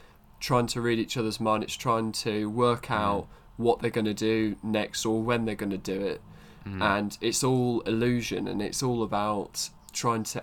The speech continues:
Speaker 1: out macho them
Speaker 2: Mm.
Speaker 1: without even firing your gun before you then obviously fire the gun.
Speaker 2: Mm.
Speaker 1: And in that scene, I think it sums up that so well. It's,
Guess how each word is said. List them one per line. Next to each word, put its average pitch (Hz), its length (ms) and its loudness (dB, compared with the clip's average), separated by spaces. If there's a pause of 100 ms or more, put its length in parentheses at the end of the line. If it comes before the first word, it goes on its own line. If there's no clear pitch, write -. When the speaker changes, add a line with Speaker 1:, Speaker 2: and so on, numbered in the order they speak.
Speaker 1:
out 110 480 0 (120)
macho 110 640 0
them 95 460 -6 (260)
Speaker 2:
Mm. - 60 -8
Speaker 1:
without 110 360 4
even 110 260 -2
firing 107 760 0
your 104 160 -4
gun 98 480 0 (120)
before 113 340 2
you 101 120 0
then 101 160 0
obviously 104 460 -2
fire 107 260 0
the 98 100 -10
gun. 98 380 -4 (240)
Speaker 2:
Mm. 101 300 -4 (120)
Speaker 1:
And 113 440 2
in 127 160 4
that 139 200 4
scene, 110 300 2
I 107 80 2
think 113 260 -6
it - 100 -8
sums 113 400 -2
up 107 280 0 (920)
that - 320 2
so 113 260 2
well. 110 260 2
It's, - 260 -6